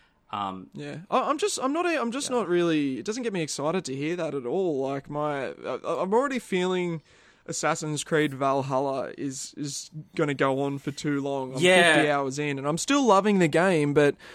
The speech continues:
Speaker 2: I can't see them. a-, And I, I felt the same way about Odyssey. I felt Odyssey was just far too long because I, you get to a certain point where you just, you're discovering new quests and stuff, but you've already upgraded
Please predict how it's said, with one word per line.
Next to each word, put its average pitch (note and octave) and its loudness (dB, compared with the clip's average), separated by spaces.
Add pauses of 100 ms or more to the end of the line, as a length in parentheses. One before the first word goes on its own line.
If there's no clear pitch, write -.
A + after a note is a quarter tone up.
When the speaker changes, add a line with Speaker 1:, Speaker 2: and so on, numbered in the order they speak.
(240)
Speaker 2:
I G3 6
can't C4+ 2
see A3+ 6
them. F#3+ 2
a-, - 0
And F#3 4
I, F#3 8 (120)
I F3 2
felt A3 2
the - -4
same E3+ 0
way D#3 4
about C#3 2
Odyssey. C#3+ 0
I F#2+ -2
felt D#3 2
Odyssey D3 -2
was C#3+ -4
just D3 -4
far D3 2
too C#3 -4
long C#3+ -2
because D3 -4
I, D#3+ 4
you F#3 -2
get G3+ 2
to G3 -4
a D#3 -2
certain F#3 0
point D#3+ -2 (360)
where D#3 8
you D#3 8
just, F3 2 (280)
you're D#3+ 4
discovering F#3 2
new D3+ 0
quests G#3 0
and F3 -4
stuff, B2+ -4
but D3+ -2
you've D#3 -2
already E3+ 2 (420)
upgraded D#3 0